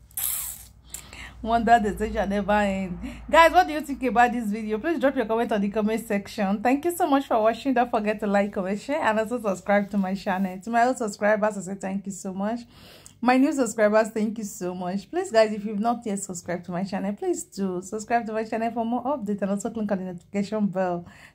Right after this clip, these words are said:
to get notified whenever I upload any new video. Thank you, guys. I love you all. See you in the next one.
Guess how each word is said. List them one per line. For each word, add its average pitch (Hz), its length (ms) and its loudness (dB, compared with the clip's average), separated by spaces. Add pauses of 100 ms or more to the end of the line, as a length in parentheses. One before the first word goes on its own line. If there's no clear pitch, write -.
to 208 80 0
get 202 240 2
notified 196 440 0
whenever 190 280 -2
I 190 120 2
upload 180 220 -10
any 185 160 -6
new 185 220 -8
video. 175 340 -6
Thank 233 340 -4
you, 320 80 -4
guys. 262 280 2
I - 20 0
love 196 320 0
you 196 160 0
all. 180 180 -2
See 254 260 -6
you 254 40 -6
in 285 220 0
the 294 80 -2
next 196 340 0
one. 175 600 0